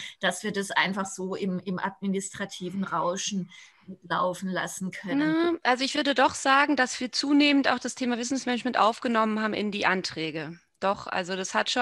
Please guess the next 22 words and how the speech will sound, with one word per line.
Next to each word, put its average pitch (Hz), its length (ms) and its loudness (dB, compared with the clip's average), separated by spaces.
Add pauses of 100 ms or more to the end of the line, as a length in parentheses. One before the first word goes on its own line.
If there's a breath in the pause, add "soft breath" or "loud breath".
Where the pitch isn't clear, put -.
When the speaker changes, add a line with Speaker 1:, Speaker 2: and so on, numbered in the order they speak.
Speaker 2:
ein 247 60 0
bisschen, 233 440 -2 (360 loud breath)
also 185 120 -8
gerade 233 280 4
meine, 214 400 6
meine 208 180 2
letzte 226 380 0
Chefin, 269 520 2
äh, 233 460 0 (180)
der 226 140 2
Abteilung, 240 720 2
die - 80 -8
Karinina 208 420 -4
Schröder, 233 400 4 (460 loud breath)
die 226 220 2
hat 220 180 4
da 202 240 10
auch - 140 4
intern 240 400 4
sehr 208 160 8
stark 196 420 6
wirklich 196 460 -4